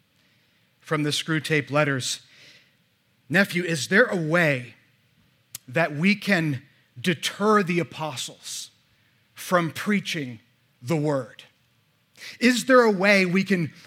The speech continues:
worm ourselves in subtly? Can we get them to focus on maybe something good so that their devotion to God's priorities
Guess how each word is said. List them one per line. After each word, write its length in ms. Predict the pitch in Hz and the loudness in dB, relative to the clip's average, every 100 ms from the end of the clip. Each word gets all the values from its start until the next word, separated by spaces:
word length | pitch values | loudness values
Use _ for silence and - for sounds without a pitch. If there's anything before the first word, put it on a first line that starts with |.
| - | -6
worm 520 | 156 185 240 247 233 | 0 2 4 4 4
ourselves 1000 | 220 202 208 196 - 202 196 185 170 156 - | 4 4 4 2 0 4 4 4 2 -4 -2
in 340 | 196 180 135 - _ _ _ _ _ | 0 2 0 -8 _ _ _ _ _
subtly? 800 | - - - 254 208 175 135 127 _ _ _ _ _ _ _ _ _ _ _ _ _ _ - - - | -4 -2 4 4 4 0 -6 -12 _ _ _ _ _ _ _ _ _ _ _ _ _ _ -20 -20 0
Can 200 | 240 240 | 2 4
we 100 | 269 | 4
get 220 | 269 262 | 2 4
them 180 | 254 220 | 2 2
to 100 | 196 | -2
focus 600 | - 202 214 214 180 - - | 0 0 2 2 0 -2 -4
on 460 | 190 185 170 160 123 - - _ _ _ _ _ | 0 2 2 -2 -6 -14 -20 _ _ _ _ _
maybe 320 | - 196 269 254 | -2 0 2 0
something 600 | - 220 220 196 151 120 | 0 -2 0 -2 -2 -4
good 380 | 139 202 175 - - _ _ _ _ _ _ _ _ _ _ _ _ _ - | -6 -6 -6 -12 -20 _ _ _ _ _ _ _ _ _ _ _ _ _ -14
so 140 | - 220 | -2 2
that 120 | 208 | 4
their 160 | 208 202 | 6 6
devotion 800 | 180 147 202 247 - 214 160 135 - _ _ _ _ | 4 4 4 4 2 0 0 -4 -10 _ _ _ _
to 140 | - 202 | -4 -4
God's 520 | 131 196 214 214 - | 2 4 4 4 2
priorities 1040 | - 196 208 214 208 190 - 160 143 - | -6 -2 2 4 4 2 -2 -4 -4 -8